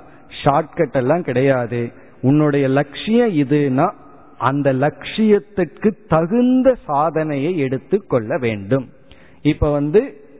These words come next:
இந்த ஆர்ச்சரி, இந்த வில் வித்தையில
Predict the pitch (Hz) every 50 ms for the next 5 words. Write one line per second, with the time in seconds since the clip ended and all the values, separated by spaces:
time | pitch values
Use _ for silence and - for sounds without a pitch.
0 | - - 143 143 156 156 147 143 139 151 180 190 - - - 170 160 143 135 123
1 | - - - - - - 143 143 151 139 143 131 127 160 190 214 202 156 147 -
2 | - - 139 127 123 120 143 170